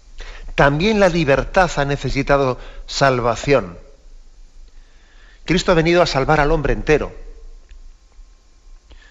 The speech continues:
porque el pecado había dejado tocadas, pues, todas las realidades humanas, ¿no?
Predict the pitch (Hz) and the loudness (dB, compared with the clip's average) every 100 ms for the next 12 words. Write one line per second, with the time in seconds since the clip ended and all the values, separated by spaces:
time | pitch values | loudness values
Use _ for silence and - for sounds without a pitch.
0 | _ - - 135 127 127 123 - - 160 | _ -20 -4 -2 -2 -2 -2 0 0 2
1 | 151 156 170 - - - - - - 107 | 2 2 0 -8 -20 -20 -20 -18 -12 -4
2 | 151 131 - 131 135 110 95 156 143 117 | -2 0 -2 -2 -2 -6 -2 2 2 0
3 | - 117 - 147 160 139 120 104 113 117 | -6 -10 -4 0 2 2 0 -4 -4 -4
4 | - 113 135 135 110 135 | -6 -4 -2 -2 -4 -12